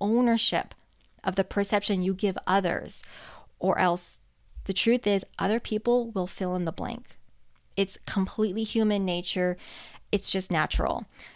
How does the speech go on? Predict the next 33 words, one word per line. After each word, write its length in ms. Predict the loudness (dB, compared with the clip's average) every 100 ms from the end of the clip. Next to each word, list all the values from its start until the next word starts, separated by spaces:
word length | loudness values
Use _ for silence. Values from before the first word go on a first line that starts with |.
| -4
It's 220 | -2 4
like, 320 | 8 8 8 6
um, 480 | 6 4 -2 -6 -10 -18 -20 -20 -12
celebrity 540 | -6 2 2 4 2
news. 380 | 0 -2 -4 -10 -18 -20 -14
Celebrity 400 | 0 4 6 6
news 240 | 6 4
or 80 | 4
gossip, 640 | 6 6 4 2 2 2 -2
you 80 | -4
know, 140 | -2
you 160 | -2 -4
watch 580 | 2 8 10 8 4 0
the, 400 | 4 4 2 -2 -12 _ _ -2
the, 320 | 2 4 2 4
um, 460 | 4 4 0 -6 -10 -8 -6 -6 -4
like, 220 | -2 -2
the 120 | -2 -2
cele-, 400 | 2 4 2 -2
celebrity 380 | -2 0 0
gossip 460 | 2 2 2 -2 -4
on 140 | -4
the 60 | -2
news, 300 | 2 2 2
or 60 | 0
you 160 | 0
read 260 | 0 0 0
the 80 | -6
celebrity 300 | -6 -2 -2
gossip 300 | -2 -4 -6
in 60 |
the 40 | -6
magazines. 720 | -4 -6 -2 2 4 4 2